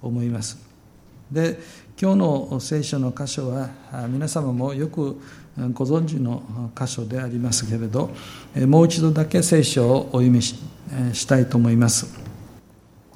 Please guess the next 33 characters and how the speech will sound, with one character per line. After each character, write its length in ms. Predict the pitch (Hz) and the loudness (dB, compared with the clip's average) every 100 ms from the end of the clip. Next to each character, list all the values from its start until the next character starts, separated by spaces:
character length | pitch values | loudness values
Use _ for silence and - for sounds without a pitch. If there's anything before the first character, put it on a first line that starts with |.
| - - - - _ | -20 -20 -20 -20 _
え 60 | 147 | -2
ー、 80 | |
そ 160 | 127 151 | 0 4
の 120 | 185 | 4
時、 500 | 185 185 151 135 135 - | 4 0 0 0 0 0
王 240 | 165 151 | 2 4
は 280 | 135 156 151 - - | 4 2 0 -12 -8
右 360 | 120 143 180 180 | -2 0 2 2
に 280 | 151 - 147 | 2 -2 -4
い 60 | |
る 220 | 135 135 | -2 -2
人 240 | 139 - 156 | -4 -2 -2
々 260 | 147 135 127 | -2 -2 -2
に 240 | 165 - - | -2 -4 -2
言 140 | 135 | 0
う 80 | 143 | 0
で 160 | 131 | -2
あ 100 | 120 | -8
ろ 240 | 117 120 113 | -10 -10 -14
う。 60 | - _ - _ _ | -20 _ -20 _ _
「私 380 | - 123 156 156 | -10 -4 -4 -2
の 180 | 160 147 | -4 -4
父 300 | - - 151 | -6 -8 -4
に 280 | 135 175 180 | -4 -4 -8
祝 300 | - - 151 | -12 -8 -6
福 240 | 135 - | -6 -10
さ 160 | - 135 | -10 -8
れ 100 | 127 | -10
た 160 | 139 | -10
人 220 | 120 - 151 | -12 -10 -10
た 160 | 147 | -10
ち 180 | - 127 | -10 -12
よ。 140 | 110 | -12